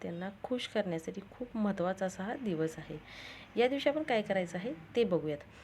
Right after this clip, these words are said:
पाच जुलैला अमावस्या सकाळी म्हणजे पहाटे चार वाजून अठ्ठावन्न मिनिटांनी सुरू होणार आहे आणि सहा जुलैला पहाटे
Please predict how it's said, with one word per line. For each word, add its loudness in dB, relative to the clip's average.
पाच 8
जुलैला 2
अमावस्या 0
सकाळी 0
म्हणजे -4
पहाटे -2
चार 6
वाजून 2
अठ्ठावन्न 2
मिनिटांनी 2
सुरू 2
होणार 0
आहे -4
आणि 0
सहा -2
जुलैला 0
पहाटे -4